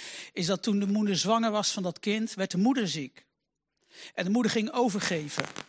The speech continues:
En het werd zo erg dat de artsen zeiden, "Je moet abortus plegen. Je moet het kind weg laten halen." Maar dat wilden ze niet. Nou, uiteindelijk werd de nood zo hoog dat ze naar de arts ging voor een abortus.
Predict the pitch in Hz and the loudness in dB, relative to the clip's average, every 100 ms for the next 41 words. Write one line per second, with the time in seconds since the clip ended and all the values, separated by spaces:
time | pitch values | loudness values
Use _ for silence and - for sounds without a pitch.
0 | - - - _ _ - - - 185 185 | -4 -6 -12 _ _ -20 -20 -4 -2 0
1 | 208 - 240 233 240 233 - 214 - 254 | 0 2 4 4 4 2 2 -2 -2 -2
2 | - 208 190 208 196 190 190 233 254 - | 0 0 2 0 0 0 4 4 4 -4
3 | - _ _ _ - 180 233 190 - - | -16 _ _ _ -2 2 4 2 -2 -4
4 | 170 156 - 123 _ _ _ _ _ _ | -6 -6 -10 -16 _ _ _ _ _ _
5 | _ _ _ _ 180 208 180 220 196 226 | _ _ _ _ 0 0 2 0 2 0
6 | 226 208 180 175 160 143 135 139 _ _ | 2 0 0 0 0 -2 -6 -14 _ _
7 | _ - - - - 180 165 220 254 233 | _ -20 -20 -10 -4 -2 2 4 4 4
8 | 226 208 220 - 170 156 170 247 247 220 | 2 2 0 -4 -6 -4 0 2 2 0
9 | 190 196 196 202 202 - 220 202 214 220 | 0 0 0 0 2 2 2 2 0 0
10 | - 196 185 202 214 - - 196 180 175 | -2 -2 -2 -2 0 -2 -2 -2 -2 -2
11 | 214 165 208 139 127 - | -2 0 0 -2 -10 -12